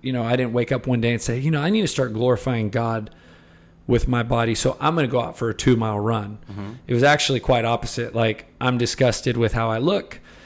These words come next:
Speaker 1: I want girls to like me, and I'm gonna start training this body so it looks better so that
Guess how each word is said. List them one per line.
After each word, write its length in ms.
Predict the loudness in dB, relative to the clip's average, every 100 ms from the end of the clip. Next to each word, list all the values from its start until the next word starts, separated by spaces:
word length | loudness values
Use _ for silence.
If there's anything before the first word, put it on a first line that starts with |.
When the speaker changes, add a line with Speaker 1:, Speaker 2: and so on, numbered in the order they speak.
| -20 -6
Speaker 1:
I 80 | 0
want 240 | 0 0 0
girls 300 | 2 0 0
to 100 | 2
like 300 | 4 4 2
me, 340 | 2 2 -2 -14 -20 -20 -10 -2
and 520 | 0 2 0 -2 -6 -6
I'm 160 | -2 0
gonna 140 | 0
start 320 | 0 0 0
training 420 | 0 0 2 2 0
this 160 | 0
body 300 | 0 0 0
so 180 | 0 0
it 80 | 0
looks 220 | -2 -2
better 260 | -2 -2 -2
so 220 | -2 -4
that 180 | -4